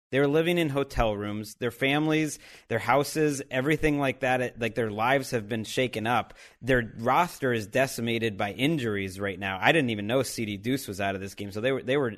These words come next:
out their top two corners, you know, their best pass rusher, a, a lot going on, um, on their roster. Y-,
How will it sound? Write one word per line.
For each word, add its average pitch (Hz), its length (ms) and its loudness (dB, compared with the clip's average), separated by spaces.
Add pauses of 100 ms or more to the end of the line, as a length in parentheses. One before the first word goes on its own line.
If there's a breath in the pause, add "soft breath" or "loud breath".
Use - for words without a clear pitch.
out 117 300 -2
their 104 180 -6
top - 400 -4
two 131 160 -4
corners, 113 540 -2 (400 loud breath)
you 117 100 -4
know, 107 120 0
their 101 100 -2
best 113 260 -2
pass 113 320 2
rusher, 107 240 -2
a, 110 220 -2 (100)
a 117 80 -4
lot 120 380 2
going 113 260 -2
on, 120 380 2 (320 soft breath)
um, 104 420 0
on 123 180 0
their 107 140 -2
roster. 113 640 0 (540)
Y-, 117 100 -16